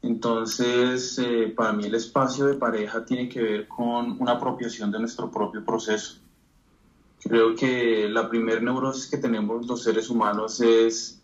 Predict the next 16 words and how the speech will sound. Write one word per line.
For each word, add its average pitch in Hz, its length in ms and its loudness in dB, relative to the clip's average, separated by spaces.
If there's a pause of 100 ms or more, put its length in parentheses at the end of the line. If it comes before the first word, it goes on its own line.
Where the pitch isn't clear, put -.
(260)
la 120 240 0
que 104 400 2
nos 101 260 -6
produce 104 420 -2
nuestro 117 440 0
padre 113 340 4
y 113 60 0
nuestra 117 260 -4
madre 104 560 0
interior. 107 600 -2 (600)
Entonces, 113 520 -2
en 117 100 0
la 110 120 2
medida 104 420 -2
en 123 100 -4
que 117 540 0